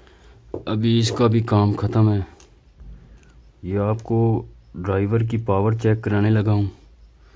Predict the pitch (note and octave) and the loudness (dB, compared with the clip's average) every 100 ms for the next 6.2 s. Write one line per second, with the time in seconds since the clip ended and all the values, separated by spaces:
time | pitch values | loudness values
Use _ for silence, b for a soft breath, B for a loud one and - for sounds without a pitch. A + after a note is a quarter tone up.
0 | b b - D#2 F#2 G2 A2 G#2+ G#2+ A2 | b b -18 -6 -2 2 2 2 2 2
1 | A2 G2 F#2 G2 G2 F2+ F2+ F#2 G2 G2 | 2 -2 -2 -2 -4 -4 -4 -2 -4 -4
2 | F#2 F2+ F2 D#2 - D#2 D2+ D2 D2 - | -4 -4 -6 -10 -10 -12 -12 -14 -16 -18
3 | - - _ _ _ - - - _ - | -20 -20 _ _ _ -20 -20 -20 _ -20
4 | - - - - F#2+ G#2 - - - F#2 | -20 -20 -16 -6 -6 -6 -16 -20 -16 -2
5 | A2 A#2 - F#2+ G2 G#2 G2+ G2 F2 F#2 | -2 -2 -4 -2 0 2 0 0 -4 -6
6 | - A2 | -2 -2